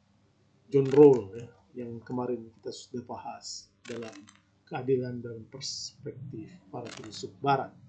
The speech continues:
Nah, terakhir saya ingin kutipkan dari Mutahari. Murtado Mutahari, eh,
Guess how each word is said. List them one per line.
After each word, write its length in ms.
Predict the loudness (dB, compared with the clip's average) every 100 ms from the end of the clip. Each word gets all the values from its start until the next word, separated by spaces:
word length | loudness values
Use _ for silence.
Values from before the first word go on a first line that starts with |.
| -20 _ _ -20 -20 _ -20 -10
Nah, 160 | -8 -2
terakhir 480 | -2 2 2 2
saya 160 | 0 -2
ingin 240 | -2 -2
kutipkan 640 | -4 0 0 2 2 4 4
dari 160 | 2
Mutahari. 720 | 2 -2 -2 -2 -2 -8 -12 _ -20 -20 _ -20 _ _ -8
Murtado 720 | -8 -2 -2 0 -4 -6 _ -8
Mutahari, 720 | -6 -4 0 0 2 0 -4 -10 -20 -20 -20 -20 _ _ _ _ _ _ _ _ _ _ -20
eh, 240 | -20 -20